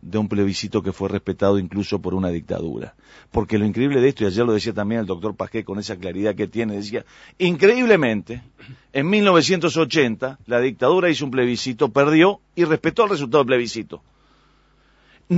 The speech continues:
El Partido Colorado y el Partido Nacional en el gobierno nos hicieron plebiscitos, el Frente Amplio, que no tenía mayorías en el Parlamento, acuérdese,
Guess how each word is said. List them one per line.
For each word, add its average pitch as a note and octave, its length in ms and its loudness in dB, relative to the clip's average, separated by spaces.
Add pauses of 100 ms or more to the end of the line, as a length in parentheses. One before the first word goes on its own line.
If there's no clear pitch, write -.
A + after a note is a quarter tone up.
(240)
El D#3+ 120 8
Partido D#3+ 360 8
Colorado G#3+ 320 12
y F#3 60 12
el E3 100 6
Partido D#3+ 260 6
Nacional F3 400 4
en A#3+ 200 4
el G3+ 120 6
gobierno B2+ 600 4 (560)
nos B2+ 200 -2
hicieron A3+ 380 4
plebiscitos, E3+ 720 2 (140)
el A3 180 10
Frente D3 360 4
Amplio, G#2 360 2
que G2 100 -4
no F3+ 140 4
tenía F3+ 240 2
mayorías C3+ 400 2
en B2+ 80 -2
el A2 80 -4
Parlamento, A2 600 -2 (220)
acuérdese, C3+ 720 2